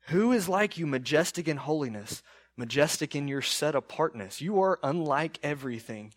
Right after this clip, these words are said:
awesome in glorious deeds, doing wonders."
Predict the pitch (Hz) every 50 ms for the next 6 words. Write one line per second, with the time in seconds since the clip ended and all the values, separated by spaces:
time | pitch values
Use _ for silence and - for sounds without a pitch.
0 | - - - _ _ _ _ _ - 170 202 220 208 - - 175 156 147 139 139
1 | 127 135 147 151 156 147 139 131 - 127 131 127 123 120 123 123 151 180 190 180
2 | 160 143 127 120 120 135 180 220 180 120 107 98 98 - - - -